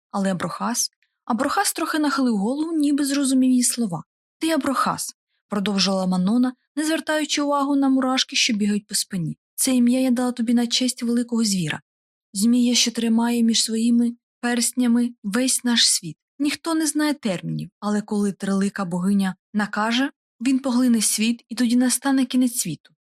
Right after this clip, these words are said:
Ти Аброхас», повторила вона, «і ти мій». Аброхас моргнув, знов моргнув, потім ступив до неї. Манона чула, як рипнули батоги,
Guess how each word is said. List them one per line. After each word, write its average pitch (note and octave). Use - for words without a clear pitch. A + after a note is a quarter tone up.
Ти C4+
Аброхас», A3+
повторила E3
вона, D3+
«і A#3
ти A3+
мій». E3
Аброхас G#3
моргнув, G3+
знов G3
моргнув, F#3+
потім C4
ступив G#3
до G3
неї. D#3
Манона D#4
чула, D#4+
як D#4
рипнули B3+
батоги, G3